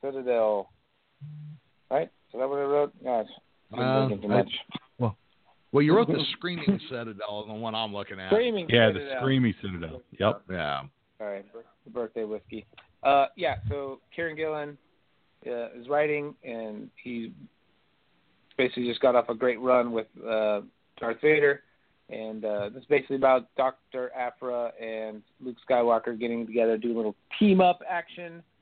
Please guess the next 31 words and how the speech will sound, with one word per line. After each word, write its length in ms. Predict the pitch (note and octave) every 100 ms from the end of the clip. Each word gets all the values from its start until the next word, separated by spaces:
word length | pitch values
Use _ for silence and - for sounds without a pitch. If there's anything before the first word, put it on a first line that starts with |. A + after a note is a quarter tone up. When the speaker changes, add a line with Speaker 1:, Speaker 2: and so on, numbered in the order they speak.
| _ _ _ -
Speaker 1:
uh, 140 | - -
which 160 | - A2+
I'm 100 | A#2+
a 20 |
big 180 | B2 B2+
fan 260 | C3+ C3 B2+
in 140 | A#2 A2+
honor 320 | A2 A2+ A2
of 240 | G#2 G#2 G2
basically 360 | - G2+ - G#2+
Star 160 | - G#2
Wars 160 | G#2 G2+
Day. 360 | - G2 F#2+ - _ _
Pick 160 | A2 -
up, 80 | G2 _ -
uh, 140 | F#2+ G2 - _
looking 200 | B2+ A2+
forward 220 | - A#2 A2
to 80 |
that 280 | G#2+ A2 G2+
next 220 | G#2+ G#2 -
week. 160 | G#2+
It's 180 | G#2 G#2
another 300 | B2+ B2+ B2
miniseries, 580 | B2 A#2+ A2+ B2 A2+ A2 - _ _ _ _ -
uh, 140 | G2+
one 220 | G2+ A2+
of 80 | A2 -
five, 340 | A#2 G#2+ G#2 G2+ _ _ _ _ -
starts 280 | A2+ G#2+
off. 220 | A2 G#2